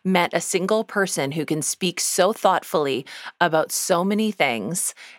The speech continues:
and dive so deeply into <laughs> so many things that most people just haven't. And so I guess today we're just gonna talk about stuff. And in preparation for this call, I did,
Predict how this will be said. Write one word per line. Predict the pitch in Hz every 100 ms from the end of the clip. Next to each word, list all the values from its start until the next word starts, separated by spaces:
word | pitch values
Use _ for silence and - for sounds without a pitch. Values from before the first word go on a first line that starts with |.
| -
and | 180 180 175 -
dive | 170 196 175 180 180
so | - 240 233
deeply | 226 233 180 123 123 175 - _
into | 185 185 196
<laughs> |
so | 165 - - 233
many | 214 202
things | 196 220 175 160
that | 170 127
most | 156 151 -
people | - 165 - 143
just | 123 -
haven't. | - - 95 -
And | 180 180
so | 196 180 - - - -
I | 180
guess | 180 254 370
today | - 320 254 233
we're | 196
just | 156 208 -
gonna | 370 381
talk | - 208
about | 175 160
stuff. | - - 131 - - - - -
And | 165
in | 147
preparation | 143 - - 247 240 208 220 202
for | - 165
this | 180 180
call, | - 170 160
I | 151
did, | 147 147 139 139